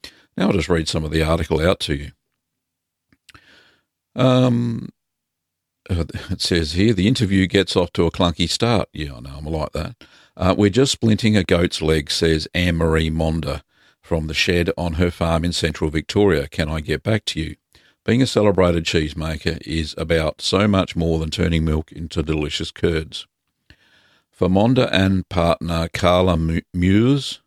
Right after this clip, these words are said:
I think that's how you pronounce it, who farm goats make quite possibly Australia's best cheese outside the village of Sutton Grange near Castlemaine, it is about a life of commitment to their land, their herd,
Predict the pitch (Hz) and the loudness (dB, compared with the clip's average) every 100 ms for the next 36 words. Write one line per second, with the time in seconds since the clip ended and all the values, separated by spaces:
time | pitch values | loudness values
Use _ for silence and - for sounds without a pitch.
0 | _ _ _ - 98 - - - - - | _ _ _ -18 -18 -16 -16 -14 -12 -8
1 | 85 90 - 98 _ _ _ _ _ _ | -6 -8 -8 -10 _ _ _ _ _ _
2 | _ - 78 - 95 101 101 87 82 - | _ -4 -4 0 0 2 2 2 0 -2
3 | 78 78 78 - 90 90 - 92 - 82 | -6 -6 -6 -2 2 2 2 -2 0 -2
4 | 78 - 87 80 78 76 92 117 - 82 | -2 0 0 0 -2 -2 -2 -2 -2 -2
5 | 82 80 82 - - 80 80 80 71 78 | 0 0 0 0 0 2 4 2 0 -2
6 | 82 82 80 78 - 107 - 87 82 80 | 0 0 0 -2 -2 0 0 0 -2 -2
7 | 80 80 82 - 87 80 - 95 98 - | -2 -4 -4 -6 -6 -6 2 2 2 0
8 | 78 78 87 90 _ - _ _ _ _ | -2 -2 -4 -8 _ -20 _ _ _ _
9 | - 82 78 80 92 92 - 82 85 101 | -4 -2 0 2 2 2 0 2 4 4
10 | 120 - 98 - 90 90 98 85 - 90 | 4 0 -4 0 2 2 2 0 0 0
11 | 85 85 82 87 95 98 95 - 82 80 | 2 0 2 2 4 2 -2 -4 -2 0
12 | 95 98 104 101 | 2 4 4 2